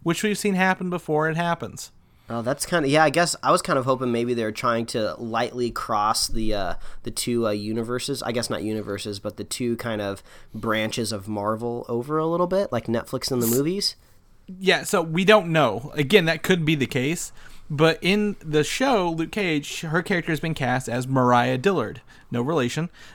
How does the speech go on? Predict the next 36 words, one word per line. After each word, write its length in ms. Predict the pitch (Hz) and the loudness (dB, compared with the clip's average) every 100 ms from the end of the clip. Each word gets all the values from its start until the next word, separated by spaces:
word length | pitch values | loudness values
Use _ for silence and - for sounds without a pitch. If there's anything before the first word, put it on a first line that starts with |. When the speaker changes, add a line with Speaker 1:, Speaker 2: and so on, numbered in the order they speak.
| - | 0
Speaker 1:
Um, 400 | 135 131 120 120 - - - - - - - | 2 4 2 -4 -12 -20 -20 -20 -20 -20 -12
but 460 | 131 127 156 110 - _ - - - | -4 2 2 0 -12 _ -20 -20 -20
for 460 | - 180 170 165 147 | -2 2 4 4 4
Civil 300 | - 180 185 | 2 2 4
War, 360 | 233 214 190 - - | 6 6 4 -4 -14
she 220 | - 175 | -8 -6
supposedly 500 | 160 160 160 165 156 | -4 0 0 0 -2
plays 500 | - 151 139 131 135 | -2 0 2 0 0
the, 220 | 139 135 | 2 2
the 160 | 131 139 | 2 0
mother 420 | 143 151 147 139 | 2 4 6 6
of, 160 | 123 127 | 6 2
of 220 | 131 131 | 0 0
a 80 | 120 | 2
victim 420 | 139 - 131 120 | 0 2 0 2
of, 180 | 117 120 | 0 -2
of 160 | 123 | -6
some, 340 | - 135 123 123 | -2 0 2 2
one 120 | 135 | 2
of 100 | 123 | 2
the 220 | 120 113 - - | 0 -2 -6 -8
Avengers 420 | 143 131 120 117 120 | -2 2 2 0 -2
movies. 380 | 101 - - | -8 -10 -8
Speaker 2:
Mm-hmm. 520 | 120 117 104 98 98 127 | -4 -2 -2 -4 -6 -2
Speaker 1:
Um, 340 | 131 117 107 _ _ - | 0 0 -4 _ _ -10
but 340 | 151 156 151 - - - 143 - - | 0 2 2 -2 -20 -14 -14 -10 -2
again, 220 | 156 175 | 0 2
she 120 | 196 | 2
wasn't 240 | 190 185 156 | 0 0 0
cast 280 | 175 165 | 2 2
in 80 | 160 | 0
Luke 140 | 143 135 | -2 -2
Cage 240 | 160 139 | -2 -2
until 200 | 131 131 | -2 -2
afterwards, 760 | 120 135 180 175 190 175 180 - | 0 -2 -2 -4 -4 -6 -10 -2
so 320 | 160 139 | 0 2